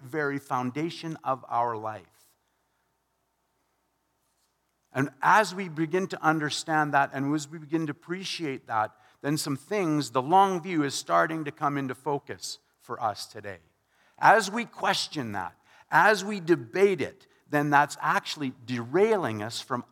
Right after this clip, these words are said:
understanding God's perspective, understanding our purpose, understanding the long view. It takes us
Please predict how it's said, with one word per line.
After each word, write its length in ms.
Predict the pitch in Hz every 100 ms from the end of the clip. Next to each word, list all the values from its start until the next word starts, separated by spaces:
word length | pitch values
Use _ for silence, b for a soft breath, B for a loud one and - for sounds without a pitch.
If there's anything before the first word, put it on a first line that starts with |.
| -
understanding 840 | 143 160 139 - 151 147 123 117
God's 280 | 117 120 117
perspective, 640 | - 123 - 147 - 160 139
understanding 720 | 131 135 123 - 160 147 123 - _
our 220 | 123 113
purpose, 640 | 110 - 160 - 160 - - _ _ _ -
understanding 800 | 139 151 - - 143 131 127 120
the 80 | 123
long 380 | 120 135 127 117
view. 340 | 131 117 90 _ _ _ _ _ _ _ _ _ _ _ _ -
It 140 | 123
takes 340 | 165 180 -
us 180 | 160 -